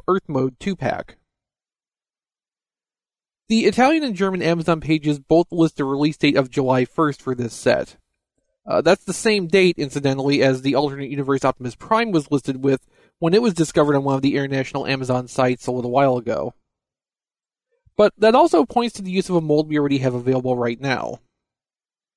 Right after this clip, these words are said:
While it has happened in the past that we got variant versions of brand new molds in a multi-pack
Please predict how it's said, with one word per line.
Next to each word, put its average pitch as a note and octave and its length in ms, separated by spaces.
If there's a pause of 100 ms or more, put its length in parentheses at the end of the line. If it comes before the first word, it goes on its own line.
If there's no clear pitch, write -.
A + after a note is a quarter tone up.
(240)
While G3+ 260
it - 80
has C4 360
happened A3 420
in F3+ 60
the D#3 60
past D#3+ 360
that E3 80
we D3+ 120
got D3 220
variant C#3+ 500
versions C3+ 420
of A#2+ 120
brand C#3+ 240
new C#3 120
molds C3+ 380
in C3 80
a B2+ 60
multi-pack C3 640